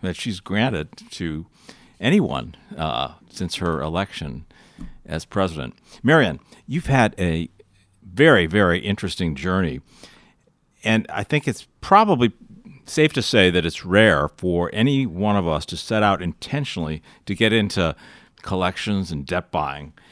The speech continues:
I don't think we ever plan on that. Also, you know, you started out, I think you said, in South Carolina.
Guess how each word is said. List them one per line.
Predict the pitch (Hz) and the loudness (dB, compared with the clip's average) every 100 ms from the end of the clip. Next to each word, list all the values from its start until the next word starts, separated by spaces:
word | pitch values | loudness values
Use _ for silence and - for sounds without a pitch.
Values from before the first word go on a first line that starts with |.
| - - | -20 -8
I | 95 | -2
don't | 104 | -2
think | 110 90 | -2 -4
we | 101 | -4
ever | 92 85 | -4 -6
plan | - - 101 107 | -8 -4 0 0
on | 90 76 | 0 -2
that. | 71 71 73 - - - _ _ _ - | -4 -6 -8 -16 -20 -20 _ _ _ -4
Also, | 151 202 - 110 104 - 113 - _ - | 0 0 6 6 6 0 -16 -18 _ -10
you | 120 | -8
know, | |
you | 104 104 | -6 -6
started | - 135 135 123 | 0 2 4 4
out, | 117 | 2
I | 104 | -2
think | 117 123 - | -2 -4 -4
you | 107 | -8
said, | - 110 | -4 -2
in | 95 | -2
South | - 107 - | -4 -4 -2
Carolina. | 107 98 107 113 110 110 | -2 2 2 2 2 -2